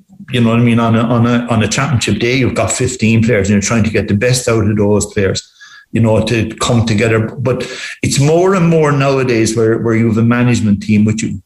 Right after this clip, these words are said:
uh, you could have twenty, twenty-five or thirty people within a management setup, within a management team,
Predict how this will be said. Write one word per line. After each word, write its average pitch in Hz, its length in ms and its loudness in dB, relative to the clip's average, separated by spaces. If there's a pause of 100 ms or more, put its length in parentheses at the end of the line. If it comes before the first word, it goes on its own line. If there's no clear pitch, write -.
uh, 101 360 2
you 110 180 2
could 110 200 0
have 104 120 -2
twenty, 120 380 -2
twenty-five 107 640 0
or 101 120 -2
thirty 104 500 -2 (760)
people 120 400 0
within 120 320 2
a 113 60 2
management 117 640 0
setup, 110 400 0
within 117 280 2
a 113 40 2
management 113 520 2
team, 123 300 0